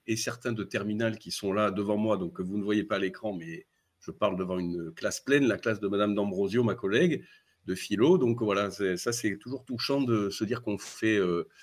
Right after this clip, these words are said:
qu'on fait corps, quoi, hein, que, que, que, qu'on travaille ensemble, que ce soit de la Terminale, euh, ou même à l'agrégation. Tout ça, finalement, c'est un,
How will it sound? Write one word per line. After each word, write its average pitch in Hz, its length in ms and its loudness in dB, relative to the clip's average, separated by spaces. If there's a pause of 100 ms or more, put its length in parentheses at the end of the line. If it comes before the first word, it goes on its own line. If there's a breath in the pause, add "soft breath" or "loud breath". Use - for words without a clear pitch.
(580 soft breath)
qu'on 90 140 -6
fait 92 180 -6
corps, 101 380 2
quoi, 95 200 0
hein, 117 40 0
que, 98 180 2
que, 95 220 2
que, 92 280 0
qu'on 98 180 -2
travaille 104 320 2
ensemble, 110 420 2
que 120 80 -4
ce 104 160 -6
soit 113 160 0
de 104 100 0
la 98 120 0
Terminale, 101 640 0
euh, 95 300 2
ou 95 180 -2
même 95 260 0
à 92 60 -2
l'agrégation. 92 640 -6
Tout - 140 -16
ça, 110 180 -4
finalement, 92 400 -6
c'est - 240 -8
un, 85 240 -4